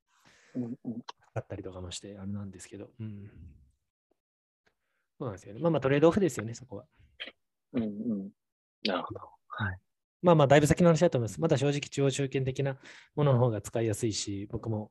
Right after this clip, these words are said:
Speaker 2: まだまだそっち使うかなと思いますけれども。はい。
Speaker 1: うんうん。はい、ありがとうございます。
Speaker 2: そうですね。次一番面白かったやつなんですけれども、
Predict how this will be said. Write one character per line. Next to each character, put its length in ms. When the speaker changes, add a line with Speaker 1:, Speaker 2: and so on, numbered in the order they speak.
Speaker 2:
ま 200
だ 60
ま 100
だ 80
そ 120
っ 60
ち 100
使 160
う 80
か 100
な 120
と 140
思 180
い 60
ま 100
す 120
け 100
れ 80
ど 100
も。 160
は 100
い。 40
Speaker 1:
う 60
ん 160
う 40
ん。 20
は 140
い、 120
あ 40
り 60
が 80
と 160
う 20
ご 0
ざ 60
い 40
ま 100
す。 60
Speaker 2:
そ 60
う 20
で 60
す 120
ね。 80
次 220
一 160
番 100
面 80
白 180
か 80
っ 60
た 80
や 100
つ 100
な 100
ん 60
で 60
す 120
け 80
れ 80
ど 100
も、 260